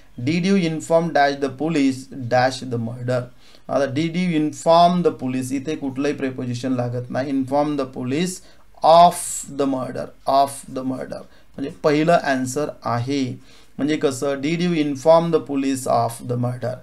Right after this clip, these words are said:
नेक्स्ट क्वेश्चन बघा, क्वेश्चन नंबर इलेवन मध्ये दोन दिले, वन आणि टू बघा. "Mangesh is the heir dash his uncle, Mangesh is the heir dash his uncle's property."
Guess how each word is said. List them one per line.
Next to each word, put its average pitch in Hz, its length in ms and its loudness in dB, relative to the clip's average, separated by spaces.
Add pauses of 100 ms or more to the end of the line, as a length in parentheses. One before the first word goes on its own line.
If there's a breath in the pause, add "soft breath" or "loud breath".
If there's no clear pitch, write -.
(400 soft breath)
नेक्स्ट 151 340 0
क्वेश्चन 170 380 -2
बघा, 175 220 4
क्वेश्चन 151 440 -4
नंबर 139 480 0 (140)
इलेवन 135 480 -2 (540 loud breath)
मध्ये 143 240 0
दोन 160 480 2
दिले, 147 240 2
वन 143 260 2
आणि 135 280 0 (140)
टू 151 120 0
बघा. 120 300 -4 (240)
"Mangesh 165 560 0
is 160 220 -4
the 147 120 4 (160)
heir 151 260 2 (300)
dash 135 300 0
his 127 200 -2
uncle, 131 480 -2
Mangesh 151 420 -2
is 143 200 -6
the 131 80 -2 (100)
heir 135 240 -2
dash 127 320 2
his 131 180 -4 (120)
uncle's 175 440 -2 (100)
property." - 480 -6